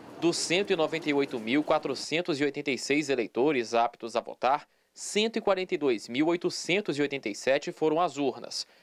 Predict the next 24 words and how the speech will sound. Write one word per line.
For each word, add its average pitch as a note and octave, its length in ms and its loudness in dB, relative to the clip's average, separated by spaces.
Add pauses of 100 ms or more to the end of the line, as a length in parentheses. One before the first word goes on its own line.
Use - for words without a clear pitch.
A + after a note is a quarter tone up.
(200)
A A2 120 2
abstenção C3 680 -2
no A2 100 -4
único E3+ 380 -2
turno E3 320 0
de A#2+ 80 -6
votação A#2+ 520 -2 (300)
foi A3+ 140 2
de A3 100 -4
cinquenta G#3+ 420 -2
e G#3+ 60 -2
cinco G#3 240 -4
mil E3 240 2 (240)
quinhentos D3+ 520 0
e D#3+ 40 -2
noventa E3 380 -2
e G3 40 -4
nove A#2+ 300 2
eleitores, C3+ 540 0 (220)
segundo D#3+ 560 0
o A2+ 40 -4
Tribunal B2 520 0
Superior F#3+ 640 0
Eleitoral. A2+ 600 2